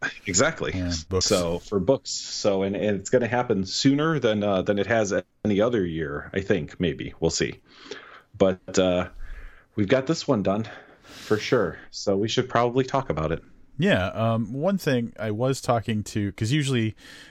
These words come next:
Speaker 2: we offer the opportunity for the, the book chooser, uh, to join us and do the review with us, and Jesse has in the past with other books he's, he's chosen for us. This time he, he chose not to.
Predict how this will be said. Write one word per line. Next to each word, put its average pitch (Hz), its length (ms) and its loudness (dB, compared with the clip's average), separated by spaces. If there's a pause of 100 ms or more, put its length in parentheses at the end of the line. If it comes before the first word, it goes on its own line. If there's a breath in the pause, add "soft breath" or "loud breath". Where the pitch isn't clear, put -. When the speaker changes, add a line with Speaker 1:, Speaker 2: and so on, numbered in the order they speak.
(140 loud breath)
Speaker 2:
we 110 160 2
offer 104 320 -2
the 95 160 -2
opportunity 90 600 -2
for 85 300 -6
the, 80 480 -6
the 90 120 -6
book - 360 -6 (220)
chooser, 95 800 -2 (720 soft breath)
uh, 90 320 -6 (120)
to 90 480 -6 (340)
join 101 260 -2
us 98 160 -4
and 101 80 -4
do 98 100 -2
the 92 100 -4
review 92 280 -4
with 92 200 -4
us, 95 200 -4
and 92 80 -4
Jesse 90 280 -4
has 85 280 -2
in 85 60 -6
the 85 80 -8
past 90 300 -4
with 95 140 -12
other 92 240 -2
books 85 300 -8
he's, 90 240 -6
he's 90 200 -10
chosen 98 320 -2
for 101 200 -2
us. 95 160 -2 (400 loud breath)
This 135 100 -4
time 139 200 4
he, 113 60 0
he 101 340 -4
chose 104 360 0
not 95 220 -2
to. 98 280 -4